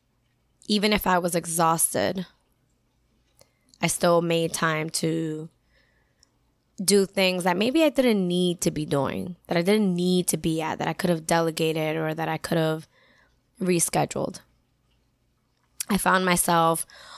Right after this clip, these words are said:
almost being irritable to those around me because I was just working myself to the bone. I, I,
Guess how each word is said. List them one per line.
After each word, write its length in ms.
almost 300
being 280
irritable 600
to 140
those 220
around 360
me 160
because 720
I 100
was 140
just 160
working 320
myself 360
to 120
the 80
bone. 420
I, 680
I, 100